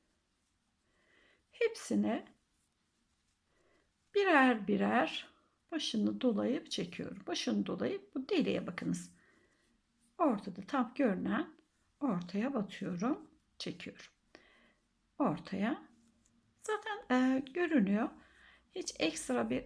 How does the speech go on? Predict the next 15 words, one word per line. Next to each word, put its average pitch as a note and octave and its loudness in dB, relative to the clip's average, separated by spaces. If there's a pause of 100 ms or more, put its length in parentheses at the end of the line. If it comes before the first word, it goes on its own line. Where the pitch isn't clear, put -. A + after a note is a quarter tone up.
efor C#4+ 0
harcamamıza - -2 (240)
gerek B3+ 0
yok. - -2 (2750)
Bu - -14
şekilde G#3 -2 (2250)
istediğimiz B3 2
ölçü A3 0 (160)
olana A3 0
kadar G#3+ -2 (340)
öreceğiz. F#3+ 0
Bakın - -4
sona G3+ 0
kadar A3 -2 (120)
gelelim. G3 -4